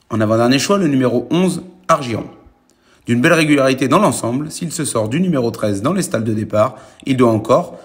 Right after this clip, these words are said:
prendre un bon chèque à l'arrivée. Pour clôturer ce pronostic, retenons le numéro neuf, Wood City. Il a effectué une très belle rentrée pour son nouvel entourage.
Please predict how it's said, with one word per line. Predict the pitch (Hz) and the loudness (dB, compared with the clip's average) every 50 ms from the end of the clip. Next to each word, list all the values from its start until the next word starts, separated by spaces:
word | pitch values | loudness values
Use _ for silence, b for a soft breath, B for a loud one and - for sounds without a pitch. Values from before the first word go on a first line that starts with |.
| B B _ | B B _
prendre | - 170 185 170 | -2 0 2 2
un | 139 | 2
bon | 117 120 | 0 -2
chèque | 113 - - 165 175 175 - - - _ _ _ | -2 -2 -2 -4 -4 -4 -10 -18 -20 _ _ _
à | - - 226 | 0 0 0
l'arrivée. | 208 165 - 110 - - - - - _ _ _ _ _ b b b b b b b _ | 0 -2 -4 -6 -8 -12 -14 -18 -20 _ _ _ _ _ b b b b b b b _
Pour | - 104 | -10 -6
clôturer | - 131 120 - 123 117 113 | -2 -2 -2 0 0 0 0
ce | 110 - | -2 -4
pronostic, | 107 - - 107 120 135 - - 214 214 - - - - | -6 -6 -4 -4 -4 -4 -4 -4 -6 -6 -6 -12 -14 -12
retenons | - - 139 147 165 165 156 | -6 -4 -4 -2 0 0 0
le | 143 127 | 0 0
numéro | 117 113 113 110 107 - 113 | 0 0 -2 -2 0 0 0
neuf, | 123 156 180 180 - - - - _ _ - | 0 0 0 -2 -4 -10 -14 -20 _ _ -2
Wood | 143 190 202 185 | 0 0 0 0
City. | - - 120 - - - - _ _ b b b b b b b b b b b | -4 -8 -8 -10 -14 -20 -20 _ _ b b b b b b b b b b b
Il | - 135 | 0 2
a | 160 | 2
effectué | 156 - 185 180 - 202 | 2 0 -2 -2 0 -2
une | 180 175 | -2 0
très | - 180 | 0 0
belle | 170 170 165 | 2 2 2
rentrée | 156 151 151 147 - 180 | 2 2 0 0 -2 -4
pour | 175 160 123 | -4 -4 -6
son | - 131 117 | -6 -4 -2
nouvel | 117 127 131 127 127 | -2 -2 -2 0 0
entourage. | 120 107 - - 117 101 78 - - - - _ _ | 0 -2 -2 -4 -6 -6 -8 -10 -14 -16 -18 _ _